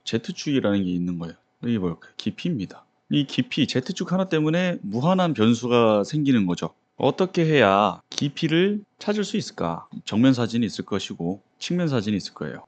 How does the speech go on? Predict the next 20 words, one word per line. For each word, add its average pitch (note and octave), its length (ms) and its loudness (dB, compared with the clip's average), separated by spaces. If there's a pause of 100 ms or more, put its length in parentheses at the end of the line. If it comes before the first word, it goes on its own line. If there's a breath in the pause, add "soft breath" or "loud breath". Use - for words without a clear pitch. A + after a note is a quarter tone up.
(120)
깊이는 E3 580 0 (340)
측면 F#3+ 380 -2
사진을 C3 420 0
보고 A2+ 540 -2
만들어야 F#2 420 0
합니다. E2 380 -10 (180)
내가 B2 240 4
보고 B2 240 0
있는 A#2+ 160 4
각도에서 A2 640 0
정확한 D3+ 600 0
정보를 C3 500 2
넣으려고 G2+ 720 2 (100)
애를 A2 300 4
써야 E3 280 2
됩니다. F2 320 -2 (160)
감으로 E3+ 560 4
만들 A2+ 320 6
수도 - 200 -2
있지만, A2+ 400 0